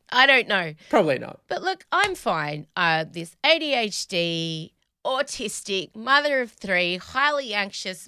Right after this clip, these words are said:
Speaker 1: daughter of an immigrant, type A, eldest personality, uh, uh, uh, eldest daughter, going through menopause. <sighs> I mean, fine. What could go wrong?
Speaker 2: What could go wrong?
Speaker 1: What could,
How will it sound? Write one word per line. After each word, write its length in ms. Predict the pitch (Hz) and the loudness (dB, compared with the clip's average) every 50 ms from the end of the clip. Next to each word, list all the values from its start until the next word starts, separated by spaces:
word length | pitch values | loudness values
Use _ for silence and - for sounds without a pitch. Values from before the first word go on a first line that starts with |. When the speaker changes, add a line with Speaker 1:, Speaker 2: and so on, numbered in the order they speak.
| 202 - _ | -20 -18 _
Speaker 1:
daughter 300 | - 277 285 294 285 285 | -6 -4 0 2 2 2
of 100 | 269 240 | 0 0
an 100 | 240 220 | -4 -6
immigrant, 480 | 208 196 175 190 180 - 190 175 175 - | -8 -8 -10 -10 -8 -6 -6 -6 -6 -8
type 400 | - - 262 262 269 285 269 - | -6 0 2 4 4 2 2 0
A, 220 | 226 202 196 185 | 0 2 2 2
eldest 340 | - 214 269 294 285 - - | 2 2 2 2 0 -4 -6
personality, 520 | - 233 220 - 220 202 196 196 190 180 160 - - - - - - 233 - | -6 -6 -6 -6 -6 -6 -6 -6 -6 -8 -10 -14 -16 -18 -18 -18 -16 -4 0
uh, 140 | - 196 - - - - | 2 2 2 0 2 4
uh, 120 | 262 254 226 | 4 6 4
uh, 80 | 214 - - | 2 2 2
eldest 340 | 294 311 285 285 254 - - | 4 4 4 2 -2 -4 -4
daughter, 380 | 254 233 208 196 185 180 190 185 | -2 0 2 2 2 0 0 0
going 220 | 277 311 320 320 269 | 0 0 0 0 -2
through 200 | - 277 226 226 | -4 -6 -4 -4
menopause. 680 | 214 196 190 196 170 208 208 196 185 180 175 175 - _ _ _ _ _ _ _ - | -2 -2 -4 -4 -4 -4 -2 -2 -2 -2 -4 -8 -10 _ _ _ _ _ _ _ -20
<sighs> 0 | - - - _ _ | -18 -18 -18 _ _
I 40 | - 403 480 | -20 -18 -16
mean, 220 | 453 - - - _ - | -16 -16 -18 -20 _ -20
fine. 680 | - - - 254 - - 175 180 180 175 170 165 170 196 _ - | -20 -16 -12 -10 -8 -6 -6 -4 -4 -6 -6 -10 -14 -18 _ -8
What 160 | - 330 - | -8 -8 -8
could 200 | - 508 480 - | -8 -10 -8 -6
go 180 | - 359 440 - - | -6 -6 -6 -8 -6
wrong? 280 | - 208 220 233 208 190 | -6 -6 -6 -6 -6 -4
Speaker 2:
What 160 | 170 165 160 | -4 -6 -6
could 180 | - - 139 135 | -6 -10 -6 -4
go 140 | 143 131 131 | -2 -2 -2
wrong? 240 | 127 127 131 131 135 | -2 -4 -4 -4 -2
Speaker 1:
What 160 | 139 - - | -4 -4 -4
could, 140 | 170 - | -8 -14